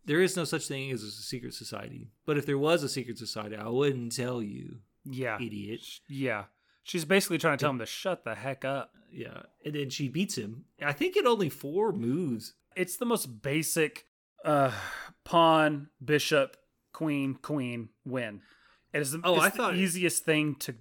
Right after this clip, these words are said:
Speaker 2: to defend against. And I think they're trying to use it as a way of saying that she's super smart, but really, if you know how to play chess, it just shows that he's stupid.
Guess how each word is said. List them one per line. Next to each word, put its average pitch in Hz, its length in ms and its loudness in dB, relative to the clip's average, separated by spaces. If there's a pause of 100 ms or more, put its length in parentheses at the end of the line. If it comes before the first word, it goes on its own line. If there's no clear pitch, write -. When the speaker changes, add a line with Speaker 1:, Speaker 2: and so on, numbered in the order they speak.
(140)
Speaker 2:
to - 100 -8
defend 160 360 2
against. 117 580 -4 (420)
And 156 140 6
I 143 60 8
think 247 320 2
they're 165 100 4
trying 147 240 2
to 139 60 0
use 131 200 0
it 127 60 -2
as 120 120 -2
a 127 60 -4
way 123 180 -2
of 117 100 -6
saying 123 380 -4
that 113 120 -6
she's 147 300 -4
super 143 360 -4
smart, 170 400 -2
but 139 100 -10 (260)
really, 196 460 4
if 123 100 -4
you 165 100 0
know 170 80 0
how 165 80 6
to 139 80 6
play 131 200 -2
chess, - 420 -2
it 139 60 -10
just 131 240 -8
shows 131 260 0
that 120 140 -8
he's 196 340 -4
stupid. - 720 -6